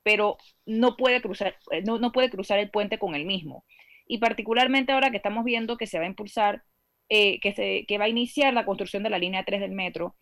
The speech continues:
una vez esté ese proyecto, las personas van a necesitar una manera de llegar de su, de sus residencias a las estaciones. ¿Cuál es la situación con Panamá Oeste? ¿Por qué hasta el día de hoy no, no hemos visto una expansión de Mi Bus hasta allá?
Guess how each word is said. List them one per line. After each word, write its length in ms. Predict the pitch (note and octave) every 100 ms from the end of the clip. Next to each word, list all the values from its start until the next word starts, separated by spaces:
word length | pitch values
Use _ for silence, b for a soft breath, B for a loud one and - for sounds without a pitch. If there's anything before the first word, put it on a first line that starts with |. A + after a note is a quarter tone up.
| b b _
una 240 | A#3 A#3+
vez 140 | B3 B3+
esté 180 | B3 A#3+
ese 160 | B3+
proyecto, 680 | A#3 G3+ A#3+ B3 F#3+ F#3+ G#3+
las 160 | - G3
personas 340 | G3+ G#3 A3
van 160 | A3+ A3+
a 60 |
necesitar 460 | A#3+ A#3 G3 F3 F#3
una 180 | G#3 G#3+
manera 320 | E3+ E3 G3+
de 80 | G#3+
llegar 260 | E3 E3+
de 60 | E3+
su, 160 | - -
de 160 | - F3+
sus 420 | - F3+ E3+ - _
residencias 880 | F3 F#3 F3 F#3+ G3+ G#3 G#3+ C#4+ - _ _ _
a 100 | -
las 120 | F#3 G3+
estaciones. 840 | G3 - E3+ B3+ C#4+ D3+ - - _ _ _ _ _ _ _ _ _
¿Cuál 280 | C4+ C4 C4+
es 60 |
la 120 | C#4
situación 720 | B3 G3+ F3+ - G#3 F#3+ F#3+ - _ _
con 200 | - G#3+
Panamá 300 | G3 F3 D#3+
Oeste? 300 | E3+ F3 E3+
¿Por 300 | - G#3 G#3
qué 160 | - B3
hasta 180 | C4 B3+
el 100 | A#3
día 200 | B3 A#3
de 80 |
hoy 320 | F3+ F#3 F#3+ -
no, 340 | G#3 G#3 G#3 G#3
no 100 | G#3
hemos 180 | G#3+
visto 300 | G#3 A#3+ A#3
una 80 | F#3
expansión 460 | F#3+ - D#3+ E3 E3
de 40 |
Mi 120 | F3+
Bus 180 | D#3 E3
hasta 160 | E3+ -
allá? 200 | -